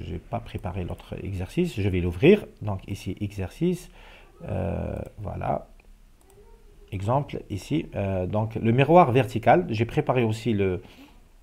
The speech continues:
Alors, euh, où est-il ? Le miroir. Ré-, ah, il est enfin, je suppose. Ça, c'est exemple. Je vais faire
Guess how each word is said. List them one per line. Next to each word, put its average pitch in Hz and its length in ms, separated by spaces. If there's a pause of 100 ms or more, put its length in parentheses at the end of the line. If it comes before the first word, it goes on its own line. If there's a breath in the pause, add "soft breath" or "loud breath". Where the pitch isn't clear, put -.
(1400 loud breath)
Alors, 98 280 (120)
euh, 92 220
où 101 80
est-il ? 139 320 (100)
Le - 80
miroir. 92 420 (320)
Ré-, 101 260 (1200)
ah, - 200
il 95 120
est 92 100
enfin, 95 400
je 95 120
suppose. 120 420 (1040 soft breath)
Ça, 101 160
c'est - 200
exemple. 110 440
Je 87 80
vais 87 80
faire - 180